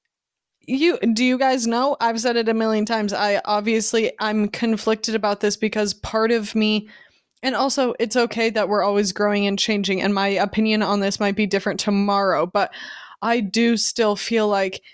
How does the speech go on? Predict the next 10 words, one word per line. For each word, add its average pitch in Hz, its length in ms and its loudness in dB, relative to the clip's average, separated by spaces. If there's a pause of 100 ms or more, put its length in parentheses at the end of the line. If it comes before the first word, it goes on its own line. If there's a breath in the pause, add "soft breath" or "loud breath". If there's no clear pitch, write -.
(140 soft breath)
it's 220 300 -2
okay 208 600 0
to 202 180 -4
be 208 300 0
going 208 420 2
through 208 240 0
and 202 200 0
sharing 202 540 -2 (960)
those 226 400 0
moments, 214 640 0